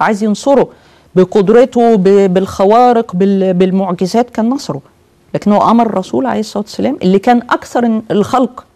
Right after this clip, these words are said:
عبادة إن هو يأخذ بالأسباب، ويوم ما أخدوش بالأسباب في غزوة حنين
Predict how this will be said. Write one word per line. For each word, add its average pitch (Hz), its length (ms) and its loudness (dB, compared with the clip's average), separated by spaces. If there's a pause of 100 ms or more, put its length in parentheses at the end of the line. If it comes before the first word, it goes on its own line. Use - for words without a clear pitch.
عبادة 247 420 0 (600)
إن 185 40 2
هو 202 120 2
يأخذ 214 380 -2
بالأسباب، 175 520 -4 (380)
ويوم 208 220 2
ما - 100 -2
أخدوش 240 340 -4
بالأسباب 190 440 -4
في - 120 -14
غزوة 185 360 -2
حنين 180 360 -4